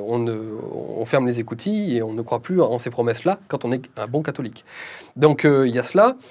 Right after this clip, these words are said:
Et puis, il y a l'idée aussi, bien sûr, que le, il y a, il y a, il y a l'idée du paradis. C'est-à-dire qu'en fait, le catholicisme dit justement que, le, que ce monde,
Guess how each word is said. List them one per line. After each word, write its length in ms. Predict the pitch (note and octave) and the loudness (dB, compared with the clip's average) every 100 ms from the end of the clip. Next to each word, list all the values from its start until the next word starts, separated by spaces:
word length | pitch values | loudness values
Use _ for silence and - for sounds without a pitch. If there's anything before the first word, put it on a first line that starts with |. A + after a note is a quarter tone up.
| - - - - | -20 -20 -16 -4
Et 100 | C#3+ | -4
puis, 240 | C#3 G3 | 0 0
il 60 | F3+ | 4
y 80 | C3+ | 2
a 20 | |
l'idée 320 | A#2 A#2 D3+ | 2 4 4
aussi, 400 | B2+ - A3 A3+ - | 4 0 -6 -8 -10
bien 140 | G#2 | -8
sûr, 420 | - C4 A3 - | -2 0 0 0
que 420 | - A2+ G#2+ G#2 G#2 | -4 -4 -4 -8 -10
le, 500 | G#2 G2+ F#2+ F#2 G2 - C3 | -10 -12 -14 -16 -18 -20 -18
il 80 | D3 | -10
y 40 | A#2 | -10
a, 40 | |
il 80 | A#2+ | -6
y 40 | |
a, 20 | A#2 | -6
il 340 | A#2 A2 A2 | -6 -8 -8
y 60 | A#2 | -10
a 40 | |
l'idée 180 | A2+ B2+ | -6 -8
du 100 | B2+ | -6
paradis. 460 | A#2 D3 G#3+ A3 - _ _ _ _ - - | -4 0 0 0 -4 _ _ _ _ -20 -8
C'est-à-dire 160 | C3 B2 | -4 2
qu'en 100 | D#3+ | 4
fait, 160 | D3+ | 4
le 60 | C3 | 2
catholicisme 640 | B2+ B2 A#2+ C#3+ - A#2 | 0 -2 -4 -6 -6 -6
dit 160 | A#2+ B2+ | -6 -8
justement 420 | A2 - A#2+ C3+ | -8 -4 -2 -4
que, 140 | - | -6
le, 340 | G#2 G2+ G2 G2 | -8 -8 -12 -14
que 80 | - | -18
ce 140 | - A#2 | -12 -4
monde, 260 | B2+ A2+ | -4 -4